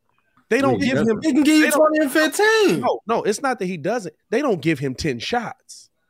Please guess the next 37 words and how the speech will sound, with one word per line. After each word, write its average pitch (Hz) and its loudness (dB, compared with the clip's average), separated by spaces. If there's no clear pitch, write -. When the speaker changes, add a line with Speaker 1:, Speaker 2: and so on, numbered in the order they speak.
Speaker 1:
Like, 202 0
like, 190 -2
eh, 202 -4
you 190 -2
can 202 -4
have 214 -2
as 160 -6
many 208 -4
scorers 175 -4
on 165 -6
your 151 -6
team, 254 -8
but 151 -6
if 135 -10
Donovan 196 -4
Mitchell 196 -6
is 135 -6
shooting - -8
the 139 -10
ball 185 -4
thirty 202 -2
times 208 -8
and 160 -2
the 147 -2
next 202 -4
highest 196 -2
guy, 180 -2
that, 143 -6
the 156 -6
next 208 -4
highest 208 -4
amount 196 -6
of 160 -8
shots 214 -6
is, 160 0
I 170 0
believe, 165 -4